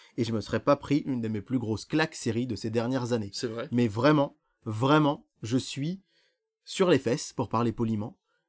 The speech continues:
Speaker 1: Je trouve Vortex incroyable, et je suis pas le seul. Quatre millions six cent mille téléspectateurs
Speaker 2: Waouh.
Speaker 1: lundi soir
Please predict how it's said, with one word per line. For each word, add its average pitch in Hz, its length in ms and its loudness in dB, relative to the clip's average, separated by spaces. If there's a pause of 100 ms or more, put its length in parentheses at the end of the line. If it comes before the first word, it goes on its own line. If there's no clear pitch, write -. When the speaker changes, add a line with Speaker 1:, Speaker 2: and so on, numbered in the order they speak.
(100)
Speaker 1:
Je 120 120 -6
trouve 139 200 2
Vortex 127 480 -2
incroyable, 139 680 0
et 120 80 2
je 110 80 0
suis 156 160 -4
pas 127 100 2
le 113 60 2
seul. 120 320 0 (180)
Quatre 175 220 4
millions 151 260 4
six - 120 -8
cent 135 140 -2
mille 131 120 0
téléspectateurs 127 640 0
Speaker 2:
Waouh. 120 80 0
Speaker 1:
lundi 117 220 0
soir 120 360 -2